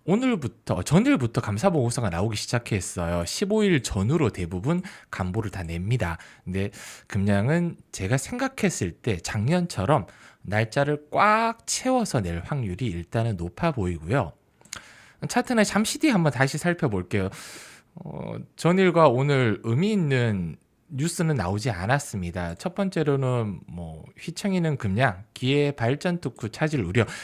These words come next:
예전에 제가 영상에서 그 부산 쪽 기회 발전 특구 관련해서 한번 이야기를 드린 적이 있습니다.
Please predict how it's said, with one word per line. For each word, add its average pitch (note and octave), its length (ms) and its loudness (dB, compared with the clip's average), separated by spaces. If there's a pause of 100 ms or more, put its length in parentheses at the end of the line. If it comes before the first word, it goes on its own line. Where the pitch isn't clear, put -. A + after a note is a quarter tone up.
예전에 C4 360 8
제가 D3 240 6
영상에서 G#2+ 920 2
그 - 80 -10
부산 D#3+ 400 -2
쪽 F#2+ 180 -2
기회 D3+ 240 2
발전 C3 460 0
특구 - 260 -8
관련해서 C#3 640 2 (260)
한번 A2+ 280 0
이야기를 G#2+ 380 2
드린 C3 280 0
적이 G#2 320 -4
있습니다. F#2+ 720 -4